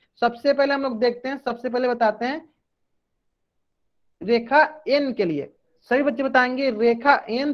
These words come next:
तिर्यक रेखा है, तो Y type करेंगे, नहीं है तो N type करेंगे। तिर्यक रेखा है,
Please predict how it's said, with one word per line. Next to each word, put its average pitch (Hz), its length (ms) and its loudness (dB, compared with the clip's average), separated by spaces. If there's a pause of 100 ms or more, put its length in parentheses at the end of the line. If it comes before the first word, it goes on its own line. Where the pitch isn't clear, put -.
तिर्यक 233 500 0
रेखा 202 360 0 (140)
है, 240 220 6 (360)
तो 170 80 -2
Y 196 260 6
type 226 240 4
करेंगे, 233 300 -2
नहीं 220 460 -2
है 269 140 0
तो 277 140 -4 (140)
N 240 180 -6
type 233 220 0
करेंगे। 233 260 0 (640)
तिर्यक 247 420 0
रेखा 208 340 0 (200)
है, 220 120 4